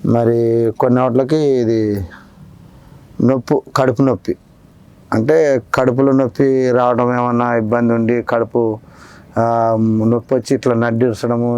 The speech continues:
ఇబ్బంది, ఇబ్బంది పడుతుంటుంది కదా, దాంట్లోకి కడుపు నొప్పి గురించి ఇవి. ఉమ్. ఆ, ఇది, ఇది ఉంటే మళ్ళీ దేనికంటే పిల్లలు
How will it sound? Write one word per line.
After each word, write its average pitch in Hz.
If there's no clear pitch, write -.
ఇబ్బంది, 117
ఇబ్బంది 113
పడుతుంటుంది 101
కదా, 101
దాంట్లోకి 117
కడుపు 113
నొప్పి 113
గురించి 107
ఇవి. 90
ఉమ్. 113
ఆ, 110
ఇది, 127
ఇది 117
ఉంటే 147
మళ్ళీ 117
దేనికంటే 123
పిల్లలు 135